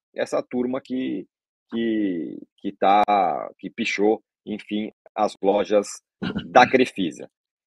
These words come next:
É um embate, é, é, Renato, é, eu não sei nem como dizer, mas grande, porque você tem a maior organizada contra a presidente do clube.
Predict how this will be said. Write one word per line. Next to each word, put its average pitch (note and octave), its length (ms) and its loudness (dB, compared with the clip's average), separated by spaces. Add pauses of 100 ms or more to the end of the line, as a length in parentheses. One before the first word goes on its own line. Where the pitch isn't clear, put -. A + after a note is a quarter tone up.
(180)
É G#3 120 10
um B3+ 120 6
embate, E3 1400 2
é, A#2 220 -2 (160)
é, F#2+ 840 -6 (100)
Renato, A2 520 -10 (880)
é, A2+ 500 -2 (280)
eu - 180 -18
não D#3 60 -12
sei F#3 120 -4
nem G3 80 -2
como F#3+ 180 -6
dizer, C3+ 220 6
mas B2+ 420 2 (840)
grande, G2+ 320 2
porque G#2 260 -8
você C3 120 -4
tem D3 160 2
a C3+ 60 4
maior C#3+ 540 12
organizada A#2+ 800 0 (540)
contra D#3+ 420 -4
a D3 140 -10
presidente F3+ 640 -4
do G3+ 100 -10
clube. D3 360 -6